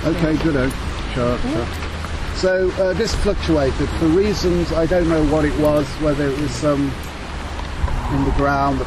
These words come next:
Speaker 1: passed through or picked up, whether it was some atmospheric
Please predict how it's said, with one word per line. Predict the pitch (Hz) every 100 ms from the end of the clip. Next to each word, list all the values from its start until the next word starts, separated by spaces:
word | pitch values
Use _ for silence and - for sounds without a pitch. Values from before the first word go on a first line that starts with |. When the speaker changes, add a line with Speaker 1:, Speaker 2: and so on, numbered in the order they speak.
| -
Speaker 1:
passed | 143 - - -
through | 143 139 143
or | 143 - - - - - - - -
picked | 135 - -
up, | 135 - - - - - -
whether | 139 135
it |
was | 127
some | 151 139
atmospheric | 131 135 - 139